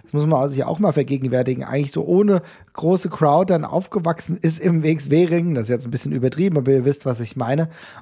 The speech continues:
Und, äh, jetzt zum ersten Mal vor Fans hat man gemerkt, wie enthusiastisch er auch war. Und ich muss sagen, das war ein echt erstes cooles Match und gleich eine gute Einstimmung auf das Event.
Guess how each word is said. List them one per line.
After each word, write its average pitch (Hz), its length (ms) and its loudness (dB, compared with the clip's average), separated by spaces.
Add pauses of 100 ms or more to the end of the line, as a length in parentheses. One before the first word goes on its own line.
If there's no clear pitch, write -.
Und, 147 380 2
äh, 147 120 6
jetzt 147 340 2
zum 165 120 -4
ersten 160 340 -2
Mal 151 140 4
vor 165 240 2
Fans 156 380 2
hat 147 180 2
man 147 100 0
gemerkt, 139 380 0
wie 151 160 2
enthusiastisch 151 580 0
er 151 220 -4
auch 127 140 -6
war. 127 220 4 (360)
Und 143 100 -2
ich 131 100 0
muss 139 120 2
sagen, 127 220 2
das 123 120 -2
war 127 100 4
ein 123 180 -2
echt 180 300 0
erstes 175 500 0
cooles 170 340 0
Match 160 240 -2
und 139 80 -4
gleich 147 260 2
eine 170 80 0
gute 147 220 0
Einstimmung 131 400 -2
auf 113 100 -6
das 135 160 -14
Event. 104 320 -14